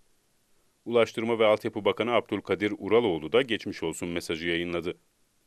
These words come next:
Bakan Uraloğlu, "Geçirdiği rahatsızlık sonucu anjiyo olan Genel Başkan Vekilimiz, Ulaştırma, Denizcilik ve Haberleşme eski bakanımız, eski başbakanımız Sayın Binali Yıldırım'a geçmiş olsun dileklerimi iletiyorum. Rabbimden acil şifalar diliyor,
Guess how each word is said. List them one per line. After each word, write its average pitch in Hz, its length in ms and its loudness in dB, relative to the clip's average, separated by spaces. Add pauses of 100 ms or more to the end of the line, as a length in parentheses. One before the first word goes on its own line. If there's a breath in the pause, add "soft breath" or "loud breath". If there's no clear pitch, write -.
(280)
Bakan 95 320 -2
Uraloğlu, 92 680 0 (160)
"Geçirdiği 123 500 -4
rahatsızlık 113 560 0
sonucu 110 340 -2
anjiyo 98 360 0
olan 95 300 0
Genel 95 280 0
Başkan 95 340 -2
Vekilimiz, 87 600 -4
Ulaştırma, 90 640 -2
Denizcilik 85 520 -6
ve 123 60 4
Haberleşme 95 600 0
eski 82 260 -8
bakanımız, 80 500 -6 (300 soft breath)
eski 107 320 -6
başbakanımız 90 600 -2
Sayın 92 340 -2
Binali 87 220 -4
Yıldırım'a 87 420 -4
geçmiş 110 380 -4
olsun 90 280 -6
dileklerimi 85 440 -4
iletiyorum. 85 460 -4 (300)
Rabbimden 104 560 0
acil 101 320 0
şifalar 107 600 4
diliyor, 78 340 0